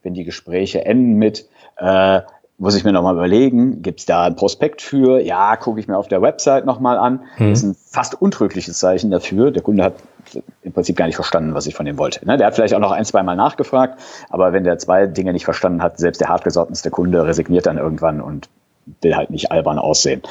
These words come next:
Speaker 1: ja, und steigt dann aus dem Gespräch aus. Das heißt, ein guter Verkaufsprozess sorgt dafür, dass mein Kunde mich versteht.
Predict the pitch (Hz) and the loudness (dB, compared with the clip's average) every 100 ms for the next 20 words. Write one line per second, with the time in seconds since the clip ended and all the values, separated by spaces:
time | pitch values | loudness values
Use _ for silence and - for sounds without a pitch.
0 | - - 80 76 - 82 82 73 - - | -10 -2 0 0 0 0 0 -2 -4 -6
1 | - - 69 - - - - 95 92 82 | -10 -8 -8 -10 -12 -8 -2 -2 0 0
2 | 98 92 - 151 - - 135 131 113 - | 0 -2 0 0 0 0 0 0 -2 2
3 | 101 - 101 98 82 85 82 92 98 90 | 0 2 0 0 0 -6 -4 -2 0 0
4 | 82 82 - - 85 120 104 | 0 -6 -8 -6 -2 0 -2